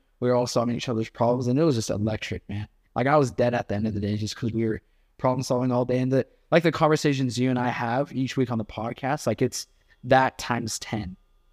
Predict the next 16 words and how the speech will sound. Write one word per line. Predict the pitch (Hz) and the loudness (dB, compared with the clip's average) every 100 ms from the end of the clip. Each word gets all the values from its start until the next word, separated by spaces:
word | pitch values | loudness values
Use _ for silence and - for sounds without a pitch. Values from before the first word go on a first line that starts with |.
| _ - | _ 0
And | 135 131 | 2 0
it's | - | -2
the | 139 | -6
same | - 160 175 | 0 2 2
feeling | 165 160 147 | 0 0 2
that | 139 127 | 0 2
lis-, | 143 143 | 0 0
the | - 131 | 0 2
listeners | 139 - 135 117 - | 4 2 -2 -4 -2
get | 123 147 - _ _ _ _ - | 0 0 -2 _ _ _ _ 2
as | 135 147 | 4 6
they | 151 | 6
listen | 151 143 143 | 4 4 0
to | 135 | 0
the | 120 | 0
podcast. | 110 113 131 - 165 - - | 0 -2 -4 -4 -4 -6 -12